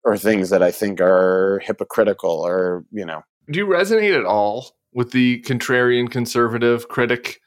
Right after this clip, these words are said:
Speaker 2: who says, "You can't make these jokes anymore"? Roseanne Barr can't, you know, sarcastically talk about, you know, how maybe the Jews should have died,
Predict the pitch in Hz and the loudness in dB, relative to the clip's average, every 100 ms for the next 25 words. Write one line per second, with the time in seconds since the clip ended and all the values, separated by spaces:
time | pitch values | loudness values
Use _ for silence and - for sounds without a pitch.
0 | _ - 113 - 113 113 113 110 - _ | _ -8 -6 -2 0 2 0 -4 -10 _
1 | _ _ 120 113 - 107 110 113 101 107 | _ _ -2 -2 0 0 0 0 -4 0
2 | 107 104 110 107 110 107 117 - - 110 | 0 0 0 2 2 2 0 -6 -2 2
3 | 107 101 107 101 107 104 98 104 101 98 | 2 2 -2 0 2 2 0 -2 -2 -2
4 | - - - - 104 104 101 98 - 107 | -10 -18 -20 -8 -2 0 0 -4 -2 -2
5 | 101 - 107 104 104 101 104 104 104 - | -2 -4 -4 -2 0 -2 -2 0 0 -2
6 | - _ _ _ _ 107 104 101 101 107 | -12 _ _ _ _ -4 -2 0 0 0
7 | 107 107 107 107 101 101 95 104 101 - | 0 0 -2 -2 -2 -2 0 0 0 -2
8 | 101 98 101 98 98 104 | -2 -2 0 0 2 0